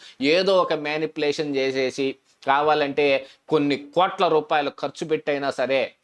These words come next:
మనం ఆ సీఎం సీట్ను పొందాలి అనేది. అలాంటిదే ఇప్పుడు ఈ తరుణం. ఈ ఏడీఆర్ రిపోర్టును బేస్ చేసుకొని కొన్ని అసోసియేషన్స్ కేసులు వేయబోతూ ఉన్నాయి. ఆ కేసులు వేయటానికి రంగం సిద్ధం చేస్తుంటే దానికి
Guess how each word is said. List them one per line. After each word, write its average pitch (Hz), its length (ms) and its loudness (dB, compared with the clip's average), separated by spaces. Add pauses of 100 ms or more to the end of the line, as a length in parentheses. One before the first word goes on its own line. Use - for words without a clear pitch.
(640)
మనం 147 320 -4 (200)
ఆ 135 180 2
సీఎం 143 240 -2
సీట్ను 139 280 -4 (100)
పొందాలి 123 480 0
అనేది. 101 280 -8 (380)
అలాంటిదే 135 560 0 (140)
ఇప్పుడు 131 200 -8 (100)
ఈ 117 40 -4 (100)
తరుణం. 117 300 -4 (680)
ఈ 143 120 4 (240)
ఏడీఆర్ 180 480 2
రిపోర్టును 156 520 -2
బేస్ 147 300 -2
చేసుకొని 139 480 -4 (640)
కొన్ని 160 640 -2 (180)
అసోసియేషన్స్ 143 800 -2 (380)
కేసులు 156 420 2
వేయబోతూ 127 580 -2
ఉన్నాయి. 120 320 0 (340)
ఆ 131 100 4 (180)
కేసులు 151 420 0
వేయటానికి 139 480 -2 (120)
రంగం 147 320 -4
సిద్ధం 139 420 -6
చేస్తుంటే 131 480 -2 (480)
దానికి 143 280 0